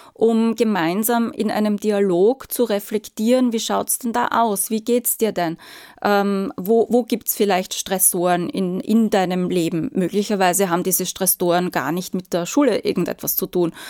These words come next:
sondern beziehen sich auf irgendetwas anderes im, im Leben dieser Person. Oder ich kann mal ganz gezielt ausloten, äh, und mal hinterfragen, ja, wo spürst du denn dich und deine Stärken?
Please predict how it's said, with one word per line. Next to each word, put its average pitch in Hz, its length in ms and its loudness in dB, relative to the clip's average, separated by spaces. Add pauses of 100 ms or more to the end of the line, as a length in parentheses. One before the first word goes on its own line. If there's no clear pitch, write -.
(200)
sondern 196 320 2
beziehen 185 400 0
sich 180 340 -4
auf - 160 -6
irgendetwas 190 640 0 (200)
anderes 220 560 2
im, 190 260 -2
im 190 200 2
Leben 165 440 -2
dieser 170 240 -6
Person. - 520 -6 (440)
Oder 202 420 4
ich 202 120 -4
kann 196 200 -4
mal 196 140 -2
ganz 190 340 -2
gezielt 220 520 -2
ausloten, 202 920 0 (300)
äh, 202 200 4
und 208 240 2
mal 202 160 0
hinterfragen, 196 840 0
ja, 180 460 0
wo 180 420 0
spürst - 500 0
du 302 60 4
denn 190 520 0
dich - 300 -2
und 196 160 0
deine 165 240 -2
Stärken? 160 680 -2